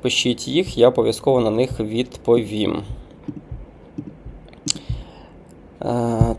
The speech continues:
так, отже, е, Нікей, е,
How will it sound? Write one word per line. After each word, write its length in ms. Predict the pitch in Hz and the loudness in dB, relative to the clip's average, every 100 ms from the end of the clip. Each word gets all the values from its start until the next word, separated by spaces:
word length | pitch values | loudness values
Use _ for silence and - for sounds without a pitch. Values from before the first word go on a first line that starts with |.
| - - | -4 6
так, 500 | 113 107 - - - | 6 6 -2 -8 -2
отже, 580 | 135 135 113 110 113 110 107 - - | 8 8 8 4 4 4 2 -6 2
е, 280 | 123 120 123 | 6 6 6
Нікей, 640 | 147 151 139 117 113 - | 4 6 6 6 2 2
е, 460 | 117 117 113 107 | 6 6 6 4